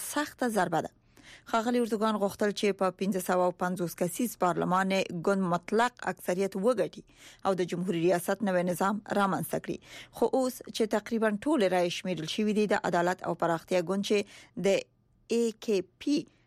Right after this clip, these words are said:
په مخفف نوم یادیږي، صرف یو څلوېښت فیصده رایې ګټلې دي. په مخکني پارلمان کې غوڅ اکثریت یې درلود. خو اوس به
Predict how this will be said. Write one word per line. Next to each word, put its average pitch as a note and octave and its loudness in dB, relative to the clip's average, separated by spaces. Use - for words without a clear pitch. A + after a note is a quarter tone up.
په G3 2
مخفف G#3 -2
نوم F#3 -2
یادیږي، A#3 0
صرف C#4 0
یو C#4+ 4
څلوېښت F3+ -2
فیصده E3+ 0
رایې F3+ 2
ګټلې G3 -2
دي. - -6
په G#3+ 4
مخکني B3+ -2
پارلمان G#3+ 0
کې G#3 2
غوڅ A#3 -4
اکثریت F3 0
یې F3 -2
درلود. D#3+ -2
خو - 4
اوس C4+ 2
به A3+ 6